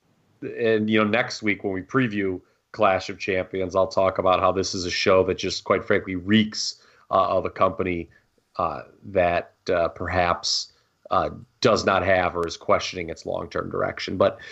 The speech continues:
you know, in my notes here for the Bayley heel turn, I have finally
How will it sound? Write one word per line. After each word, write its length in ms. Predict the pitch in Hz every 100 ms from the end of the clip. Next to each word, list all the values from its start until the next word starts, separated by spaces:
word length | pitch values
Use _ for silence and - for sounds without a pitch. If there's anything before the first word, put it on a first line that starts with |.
| -
you 60 | 220
know, 220 | 220 196
in 100 | 160
my 140 | 170
notes 300 | 170 160 160
here 140 | 147 135
for 80 | 123
the 80 |
Bayley 240 | 117 120 117
heel 180 | 117 110
turn, 220 | 120 110
I 80 | 101
have 140 | 95
finally 640 | - 107 107 107 107 107